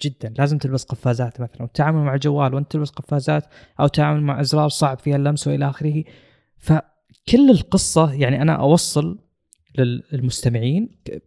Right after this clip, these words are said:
كوني أعرف في المجالين أنه لا يمكن دمج هذول الشيئين مع بعض. هذا الشيء ما يحقق لي أي فائدة. لو كان، لو كانت الحكاية مثلًا أنه والله واحد ماسك الجوال بيده أو ماسك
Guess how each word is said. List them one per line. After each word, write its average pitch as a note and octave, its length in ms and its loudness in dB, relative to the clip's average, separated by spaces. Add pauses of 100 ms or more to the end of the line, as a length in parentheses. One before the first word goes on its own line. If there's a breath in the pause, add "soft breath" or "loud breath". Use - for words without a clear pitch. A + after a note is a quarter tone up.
(140)
كوني B2 540 2
أعرف C#3+ 340 0
في - 120 -2
المجالين D3 560 2
أنه A3+ 280 4
لا D4+ 220 2
يمكن G3 440 4
دمج B2 280 -2
هذول B2+ 440 -4 (120)
الشيئين C#3 300 0
مع B2+ 100 -2
بعض. C3 280 -6 (280 loud breath)
هذا C#4 160 4
الشيء C4 220 6
ما A#3 120 8
يحقق - 540 -2
لي - 140 2
أي G#3+ 160 8
فائدة. C3 500 -2 (280 soft breath)
لو C3+ 140 4
كان، G#3 420 2 (180)
لو D3 120 0
كانت F3 320 2
الحكاية C#3+ 600 2
مثلًا E3+ 300 2
أنه C3 240 2
والله C#3+ 140 2
واحد C#3+ 280 2
ماسك F3 200 2
الجوال D#3+ 360 6
بيده D#3 460 0 (400 soft breath)
أو C#4 100 6
ماسك A#3+ 640 4